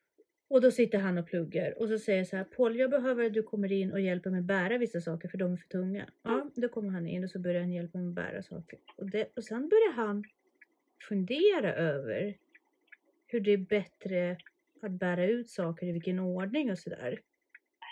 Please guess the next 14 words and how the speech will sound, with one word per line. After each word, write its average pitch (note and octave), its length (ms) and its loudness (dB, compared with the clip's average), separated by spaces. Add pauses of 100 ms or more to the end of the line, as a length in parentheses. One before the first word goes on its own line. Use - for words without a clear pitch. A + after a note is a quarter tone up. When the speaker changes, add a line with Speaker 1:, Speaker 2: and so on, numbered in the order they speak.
(140)
Speaker 2:
Men G#3+ 160 8
sånt E4 180 12
Speaker 1:
Och - 60 6
det D4+ 60 10
blir A3 80 12
Speaker 2:
gillar D#3 140 10
Speaker 1:
så - 60 6
här C3+ 80 8
Speaker 2:
vi! - 60 2 (840)
Någon - 80 8
som - 120 -2
Speaker 1:
Nej. D#4 260 6
Speaker 2:
är D#3 40 2
lite - 220 -6